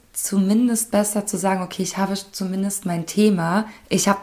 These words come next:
vielleicht noch meine Nische nicht, aber ich habe mein Thema und ich mache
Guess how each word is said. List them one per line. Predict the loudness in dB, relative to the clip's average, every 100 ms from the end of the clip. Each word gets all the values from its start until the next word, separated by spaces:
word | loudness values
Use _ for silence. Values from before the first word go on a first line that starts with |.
| 0
vielleicht | 2 2 -2
noch | -4 -2
meine | -2 -2 -2
Nische | 2 6 8 6 2
nicht, | 0 0 0 -2
aber | -4
ich | -2
habe | -4 -4
mein | -4
Thema | -2 2 2 0 -4 -8 -16 -18 -20 -2
und | 0
ich | 0 0
mache | -2 0 2 2 2